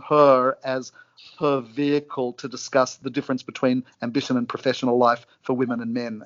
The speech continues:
And I'm really enjoying it. And I think that, uh, whether you like Hillary or not, it's not, not the issue.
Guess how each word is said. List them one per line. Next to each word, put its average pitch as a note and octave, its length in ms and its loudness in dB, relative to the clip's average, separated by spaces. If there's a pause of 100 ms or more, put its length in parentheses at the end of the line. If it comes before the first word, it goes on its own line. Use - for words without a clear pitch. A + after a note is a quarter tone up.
And A#2+ 140 -2
I'm B2 160 0
really C3 340 2
enjoying A#2+ 400 2
it. A#2 160 -4
And A2+ 240 -4
I A#2+ 160 0
think B2+ 300 -2
that, A#2+ 260 0
uh, A#2 160 2 (280)
whether F#3+ 180 6
you C#3 80 4
like D3 180 6
Hillary C3+ 300 -2
or C3 40 -4
not, C#3+ 180 -2 (220)
it's - 220 -20
not, C3+ 320 -4
not C3+ 280 -6
the C3+ 180 -8
issue. A#2+ 340 -12